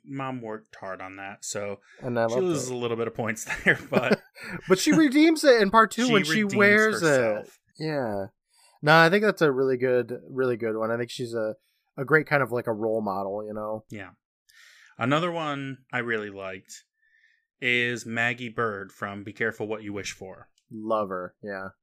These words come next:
Speaker 1: Lo-, I love a lot about that episode.
Speaker 2: I know, which is such a surprise, you know? Like, we got Be Careful What You Wish For, and I was like, "Oh boy, this is gonna be a dumb one." And it wasn't.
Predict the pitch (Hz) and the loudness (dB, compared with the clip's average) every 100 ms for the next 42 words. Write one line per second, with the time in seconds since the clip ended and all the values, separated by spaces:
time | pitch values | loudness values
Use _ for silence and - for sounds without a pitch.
0 | _ 143 175 180 226 220 180 165 156 113 | _ -10 -8 -6 -8 -8 -2 0 0 0
1 | 101 104 101 98 - 104 95 92 - - | -4 -4 -8 -8 -10 -10 -10 -12 -18 -10
2 | 151 170 170 151 165 190 311 339 - 277 | -4 -2 0 0 0 0 0 0 -2 -2
3 | - 135 135 107 101 120 127 135 131 - | 2 4 4 2 -4 -4 0 2 0 -6
4 | _ _ _ - 160 190 165 151 - 156 | _ _ _ -2 4 6 4 0 0 2
5 | 151 139 131 135 - 120 123 123 117 113 | 2 0 0 -2 -2 -2 -2 -2 -2 -4
6 | 110 101 90 92 92 98 113 101 104 101 | -2 -2 -4 -8 -8 -8 -8 -8 -8 -6
7 | 95 92 98 95 92 90 95 - _ _ | -8 -8 -8 -8 -10 -10 -12 -16 _ _
8 | - 190 208 175 175 127 101 | 4 6 6 6 6 4 -4